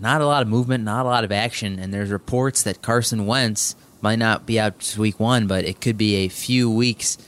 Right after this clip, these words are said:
in quotation marks. Who knows what that means? We remember what it meant with Andrew Luck last year. It turned out to be sixteen weeks. Um,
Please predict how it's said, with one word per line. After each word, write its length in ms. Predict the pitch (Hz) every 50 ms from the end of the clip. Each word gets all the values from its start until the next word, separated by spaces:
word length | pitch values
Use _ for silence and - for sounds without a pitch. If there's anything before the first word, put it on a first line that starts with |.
| - - - - - -
in 140 | 101 104
quotation 540 | 98 110 107 104 - 120 123 120 - 113 110
marks. 300 | 101 95 92 90 - -
Who 120 | - 123 123
knows 220 | 120 120 113 107
what 80 | 110 90
that 200 | 110 117 123 -
means? 300 | 117 107 104 101 98 98
We 60 | 101
remember 280 | 101 101 104 110 107
what 140 | 104 104 101
it 80 | 101 -
meant 220 | 98 104 107 -
with 200 | 104 98 - -
Andrew 400 | 101 107 110 113 110 104 107 104
Luck 400 | 98 98 107 117 135 135 - -
last 380 | - 101 95 95 95 - - -
year. 160 | 101 101 101
It 120 | 101 95 -
turned 180 | - 104 101
out 160 | 101 101 98 -
to 80 | 95
be 180 | 92 98 95 95
sixteen 680 | - - - 104 - - - - 113 107 101 98 95
weeks. 340 | 98 110 107 - - - - - - - - - - - - - 80
Um, 420 | 101 104 101 98 98 98 95 92